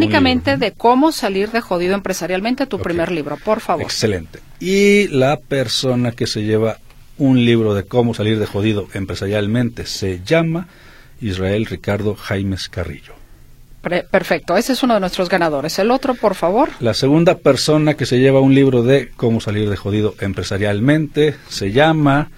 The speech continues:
Speaker 2: Benjamín Cereza.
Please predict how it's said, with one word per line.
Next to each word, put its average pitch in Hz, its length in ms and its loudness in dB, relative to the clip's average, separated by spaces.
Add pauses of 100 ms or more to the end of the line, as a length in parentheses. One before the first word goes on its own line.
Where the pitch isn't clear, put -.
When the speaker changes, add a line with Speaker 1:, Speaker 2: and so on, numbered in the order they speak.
(680)
Speaker 2:
Benjamín 107 1040 2 (600)
Cereza. 139 500 -4